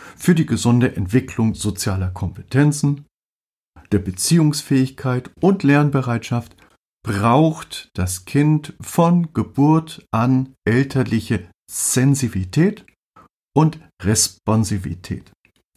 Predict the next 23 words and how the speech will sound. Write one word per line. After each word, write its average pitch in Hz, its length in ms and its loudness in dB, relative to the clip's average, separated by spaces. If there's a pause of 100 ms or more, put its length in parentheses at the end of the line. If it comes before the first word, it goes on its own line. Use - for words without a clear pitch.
(680)
Das - 160 -2
heißt 113 460 -2
nichts 92 200 -2
anderes 156 380 2
als - 380 -6 (240)
Bedürfnisse 175 800 2
des - 180 -6
Kindes 92 580 -4
erkennen 165 640 0 (480)
und 226 280 2
sich 131 320 0
auf 95 200 -4
das 95 220 -4
Kind 101 380 -4 (160)
abstimmen. 95 520 -8 (1900)
Kinder 202 420 2
werden 135 520 2
nämlich 113 440 -2
nicht 196 500 2 (480)
als - 360 -4 (200)
Tabula 104 380 2
rasa 98 640 -2 (100)
geboren. 104 540 -2